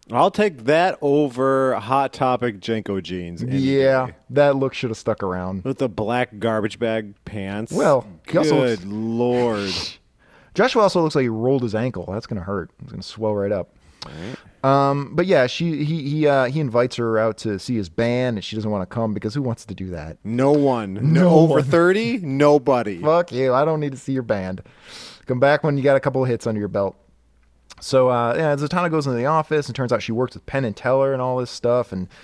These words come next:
Speaker 2: she's got a, a hot alt secretary who keeps
Speaker 1: Mm-hmm.
Speaker 2: all her files together for her. So things are going okay. She's a little
Speaker 1: Mm-hmm.
Speaker 2: stressed, but things are going okay.
Speaker 1: She's in the mutant gang from The Dark Knight Returns.
Speaker 2: Yeah, she's got the mohawk and everything. She's looking good. She's fine.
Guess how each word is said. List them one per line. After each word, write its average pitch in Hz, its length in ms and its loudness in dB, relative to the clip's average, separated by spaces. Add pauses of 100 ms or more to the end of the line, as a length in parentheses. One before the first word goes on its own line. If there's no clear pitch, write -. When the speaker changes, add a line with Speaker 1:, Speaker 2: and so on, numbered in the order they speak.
Speaker 2:
she's 117 220 -6
got 117 180 2
a, 95 240 0
a 87 140 -2
hot - 520 0
alt 135 360 2
secretary 135 840 -2 (300)
who 107 100 -16
keeps 87 160 -6
Speaker 1:
Mm-hmm. 127 80 0
Speaker 2:
all 127 60 4
her 104 60 0
files 127 460 0
together 131 300 0
for 131 400 -2
her. 135 80 -4
So 185 180 -4
things 427 220 -6
are 403 60 -2
going 190 180 0
okay. 117 420 -4
She's 262 200 -10
a 285 40 -6
little 208 100 -2
Speaker 1:
Mm-hmm. 101 120 -10
Speaker 2:
stressed, 131 260 -2
but - 60 -10
things 214 160 -4
are 160 40 0
going 127 180 -4
okay. - 500 -12
Speaker 1:
She's 107 260 -8
in 104 180 -6
the 101 100 -4
mutant 117 420 -2
gang 113 420 -6
from 101 220 -8
The 90 80 -6
Dark 101 260 -4
Knight 110 100 -6
Returns. 101 680 -10
Speaker 2:
Yeah, 131 640 2
she's 117 240 -6
got 117 220 0
the 110 80 -2
mohawk 104 560 -2
and 92 100 -6
everything. 82 420 -10
She's 302 220 -8
looking 294 220 -6
good. 123 320 -2
She's - 180 -10
fine. 117 400 -6